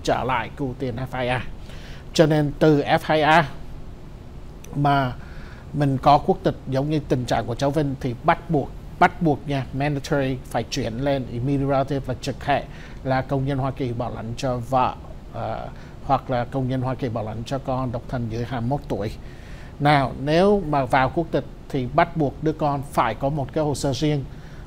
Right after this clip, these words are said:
Hồ sơ riêng bắt đầu với Sở Di trú, đóng cho Sở Di trú năm trăm ba mươi lăm, và trung bình từ ngày mình nộp cho tới cái ngày phỏng vấn nó khoảng gần tới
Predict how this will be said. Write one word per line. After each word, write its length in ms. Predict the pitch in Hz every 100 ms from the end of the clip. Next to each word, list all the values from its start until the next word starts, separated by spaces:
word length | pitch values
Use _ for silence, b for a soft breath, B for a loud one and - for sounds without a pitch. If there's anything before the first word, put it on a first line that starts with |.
| -
Hồ 140 | 139
sơ 200 | - 147
riêng 340 | 139 156 139
bắt 180 | 151 165
đầu 200 | 147 131
với 160 | 123 143
Sở 180 | 139 113
Di 120 | 127
trú, 320 | 135 135 151 147
đóng 200 | 139 151
cho 60 | 156
Sở 200 | 143 113
Di 100 | 123
trú 120 | 143
năm 220 | 139 131 123
trăm 200 | 131 123
ba 120 | 127
mươi 120 | 127
lăm, 180 | 151 135 B B B
và 120 | 147 131
trung 280 | 156 139
bình 260 | 139 131 123 -
từ 160 | 143
ngày 200 | 131 135
mình 160 | 131 131
nộp 180 | 131 123
cho 160 | - 143
tới 420 | 143 120 123 135 135
cái 140 | 160 156
ngày 180 | 143
phỏng 260 | 120 143 113
vấn 240 | 110 113 139
nó 80 | 151 -
khoảng 360 | 123 113 113
gần 260 | 135 135 120 117
tới 560 | 110 107 117 135 151